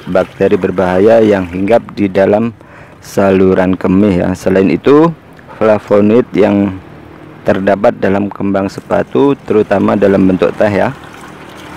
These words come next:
membantu mencegah pertumbuhan bakteri. Yang ketiga, mengatasi rambut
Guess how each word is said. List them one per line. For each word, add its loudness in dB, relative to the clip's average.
membantu 2
mencegah 0
pertumbuhan -2
bakteri. 0
Yang 0
ketiga, 2
mengatasi 0
rambut 0